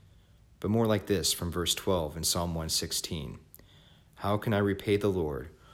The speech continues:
for all his goodness to me?"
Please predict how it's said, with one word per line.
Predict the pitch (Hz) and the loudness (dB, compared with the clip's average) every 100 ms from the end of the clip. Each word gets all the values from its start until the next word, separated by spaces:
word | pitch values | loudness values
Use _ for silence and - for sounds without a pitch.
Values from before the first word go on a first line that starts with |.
| - | -20
for | - 90 92 | -8 -2 2
all | 98 107 | 2 2
his | 98 95 - | 2 0 0
goodness | - 90 87 85 - - - - - | 0 0 0 0 0 0 -6 -14 -8
to | 90 | -6
me?" | 82 69 | -6 -8